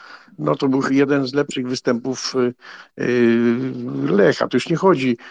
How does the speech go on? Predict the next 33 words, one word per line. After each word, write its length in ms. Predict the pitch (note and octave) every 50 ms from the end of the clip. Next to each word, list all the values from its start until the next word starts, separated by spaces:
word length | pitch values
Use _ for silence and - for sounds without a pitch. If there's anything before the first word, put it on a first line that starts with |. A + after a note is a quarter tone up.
| - - -
o 100 | - A#2+
wynik, 500 | A#2+ A#2+ C3 B2+ A#2 A2+ A2+ B2 C#3+ C3+
bo 140 | A#2 A2+ A#2
wynik 360 | A2 A#2+ B2 B2 A#2+ A#2 A2
jest 200 | A#2+ A2+ - -
istotny. 580 | A2+ - - - A2 G2+ - A2 A2 B2 C#3+ D3+ D3 - - - - - - -
Wynik 340 | - B2 C#3+ D#3 D#3+ E3 D#3
był, 200 | D#3 D#3+ D#3 D3+
powinien, 360 | D#3 D3+ D3 D3+ D#3 D#3 D#3
mógł 280 | D#3 D#3 D3+ D3+ - D#3
być 220 | C#3+ C#3 C3+ C#3
dużo, 260 | C3+ F#3+ F#3 D#3 D#3
dużo 240 | D3 D3 D3 D3+ C#3+
wyższy, 540 | C3 B2+ A#2 - - - - C3 D3+ D#3+ - - _ _ - - - - - - _ _
ale 440 | - - - C#3 C#3 C#3 C#3 - -
sama 320 | - - D#3+ D#3 D#3 D#3 D3+
gra 240 | D3 D#3 D3 C3
Lecha, 500 | A#2+ A#2 A2+ G#2+ - - B2 B2+ B2+ B2+
koncepcja 880 | A#2+ - B2+ B2 A2+ - - A#2+ - - - - C3 B2 A2+ A2 G#2+ G#2+ - - - - - - _ _ _ _ _ _ _ _ _ _ _ _ _
i, 340 | - A2+ A2 G#2+ A2 A2 A#2
i 200 | B2+ B2+ A#2 A2+
samo, 400 | G#2+ - B2 A#2+ A#2 A#2+ A2+ A2
samo, 300 | G#2+ - B2 A2+ A2+ A2
że 60 | G#2+ -
tak 120 | A2 G#2
powiem, 200 | A#2+ A2+ G#2+ G2+
zaangażowanie, 880 | G#2+ A2 A2+ A2+ G#2+ A2 A2 G2+ A2+ A2+ G#2+ G#2 G2+ G#2 A2 A#2+ B2 A#2+ _ - - - - _ _ _ _ -
no 240 | D#3 D3 C#3 C3
szczerze 340 | B2+ - - E3 D3 C#3 D3+
mówiąc, 400 | C#3 C#3 C3+ C3+ C#3 C#3 B2 -
w 160 | - - -
pierwszej 440 | - - C#3+ D3 C#3 - - C3+ C3
połowie 480 | - - B2+ B2+ C3 B2 B2 C3+ B2+